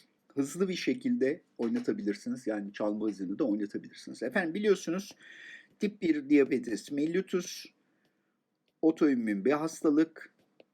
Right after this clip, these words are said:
Temel olarak bir virüs ama hangi virüs olduğu belli değil. Bunların üzerinde de çalışıp birkaç şey size anlatabilirim. Ve bunun sonucunda buna bir immün yanıt oluşuyor.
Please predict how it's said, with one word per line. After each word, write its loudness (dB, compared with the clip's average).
Temel 4
olarak 6
bir 4
virüs 4
ama 0
hangi 2
virüs 0
olduğu 2
belli 2
değil. -4
Bunların 0
üzerinde 0
de 2
çalışıp -4
birkaç -10
şey -2
size -8
anlatabilirim. -6
Ve 2
bunun 2
sonucunda 2
buna 4
bir 0
immün 2
yanıt 2
oluşuyor. 0